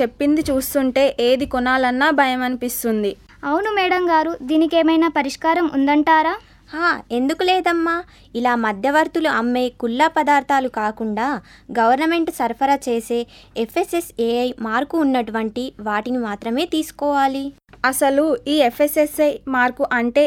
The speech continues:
Speaker 1: ఏంటి మేడం గారు?
Speaker 3: ఎఫ్ఎస్ఎస్ఏఐ అంటే Food Safety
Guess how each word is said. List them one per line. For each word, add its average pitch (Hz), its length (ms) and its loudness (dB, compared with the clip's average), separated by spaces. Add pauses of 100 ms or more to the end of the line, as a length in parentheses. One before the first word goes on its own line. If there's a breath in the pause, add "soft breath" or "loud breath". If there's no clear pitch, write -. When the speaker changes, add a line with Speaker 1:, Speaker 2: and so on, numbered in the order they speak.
Speaker 1:
ఏంటి 254 300 0
మేడం 269 400 2
గారు? 254 280 4 (300)
Speaker 3:
ఎఫ్ఎస్ఎస్ఏఐ 233 840 -4 (200)
అంటే 214 300 -6 (640 soft breath)
Food 311 180 -4
Safety 311 460 -2